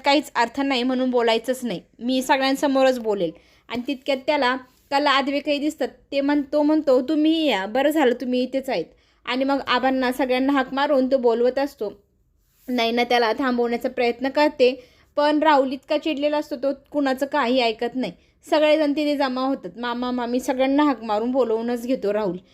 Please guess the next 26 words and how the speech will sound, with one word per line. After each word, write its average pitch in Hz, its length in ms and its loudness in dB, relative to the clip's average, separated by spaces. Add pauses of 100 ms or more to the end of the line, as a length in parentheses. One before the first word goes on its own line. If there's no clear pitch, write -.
(180)
आणि 285 200 2
सगळ्यांसमोर 294 600 0
सोक्षमोक्ष 262 600 -2
लावायचा 240 420 0
म्हणून 262 300 0
तो 262 120 -2
आबांना 240 480 0
सांगतो, 262 460 0 (260)
"आबा, 262 260 4
ही 247 200 2
बघा, 247 340 2 (240)
एका 247 180 2
मुलाला 262 360 4
भेटायला 226 440 2
गेली 220 280 -2
होती, 180 340 -6
तिला 262 180 0
मी 294 120 0
रंगे 247 300 4
हात 247 120 4 (140)
पकडलं 254 340 -4
आणि 214 180 -6
घरी 240 220 -2
घेऊन 220 260 -2
आलो 208 220 2
आहे." 220 360 -2